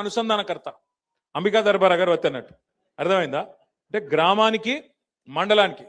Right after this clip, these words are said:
ఇప్పుడు నేను చెప్పినట్టు డెబ్బై పైసలు గ్రామానికి వస్తాయి ఫైనాన్స్ కమిషన్ పైసలు, ఇరవై పైసలు మండలానికి పోతాయి, పది పైసలు జిల్లా పరిషత్కు పోతాయి. మరి ఆ ఇరవై పైసలు ఏ గ్రామంలో ఎట్లా పెట్టాలి,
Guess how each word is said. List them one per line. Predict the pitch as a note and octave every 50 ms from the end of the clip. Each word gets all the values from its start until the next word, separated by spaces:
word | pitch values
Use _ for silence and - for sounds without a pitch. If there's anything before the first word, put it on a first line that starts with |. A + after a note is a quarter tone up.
| -
ఇప్పుడు | _ - E3 F3+
నేను | F#3+ F#3+ F#3
చెప్పినట్టు | G3+ G3 G#3 A3+ A#3 A3+ A3+ A#3 A3 G#3 G#3 - - _ _ _ _ _ C3+
డెబ్బై | F3 F#3+ F#3 A3 G#3+ G#3+
పైసలు | A3 G#3+ G#3 B3+ A#3 F3
గ్రామానికి | F#3 F#3 G3 G3+ G3+ F#3+ F3 F3+
వస్తాయి | - - E3+ D#3+ -
ఫైనాన్స్ | D#3+ E3 F3+ F#3 F#3 E3+ - F3+
కమిషన్ | E3 E3 - F3 D#3+ - D#3+
పైసలు, | D3+ D3 - C#3 B2+ - _ _ _ _ _ _ _ _ _ _ - E3+
ఇరవై | G3+ A3+ A#3 A3+ A#3
పైసలు | A3 G#3+ A#3+ A#3+ G#3 F#3+
మండలానికి | F#3 F#3+ G3 G3+ G3 F#3+ F#3+ F3+
పోతాయి, | E3+ - D#3+ D3+ D3+ - _ _ _ _ _ _ _ _ - -
పది | F#3+ G3+ G#3+ G#3
పైసలు | A3 G#3+ G#3+ A#3 A#3+ D4 E4 - - _ _ _ _ _ -
జిల్లా | D#3+ G#3+ A3+ G#3 F#3+
పరిషత్కు | G3 F3 - F3 - - -
పోతాయి. | C3 A#2+ - G#2+ - _ _ _ _ _ _ _ -
మరి | G3 G#3 A#3
ఆ | A3 G3+
ఇరవై | G#3 A3+ B3+ B3+ C4 C4
పైసలు | B3 A#3+ A#3 - B3 A#3+ C#4 D4+ D4+ - - F#3
ఏ | G#3 A3+ G3
గ్రామంలో | A3 A3 G#3+ G#3+ G#3+ G#3+ A#3+ B3+ A3
ఎట్లా | - - G#3 G3
పెట్టాలి, | F#3+ G3 F#3 F3 E3 E3 E3